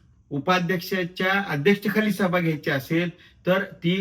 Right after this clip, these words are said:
नोटीस काढताना सुद्धा ती काळजी घेतली पाहिजे. कारण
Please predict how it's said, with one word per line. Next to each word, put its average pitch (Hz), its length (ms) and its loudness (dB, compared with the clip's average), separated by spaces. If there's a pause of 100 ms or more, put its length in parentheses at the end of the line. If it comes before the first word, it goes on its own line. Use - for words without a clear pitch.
(140)
नोटीस 160 540 0
काढताना 190 580 2
सुद्धा 220 300 2
ती 226 160 -2
काळजी 185 380 2
घेतली 147 340 0
पाहिजे. 131 500 0 (880)
कारण 160 360 0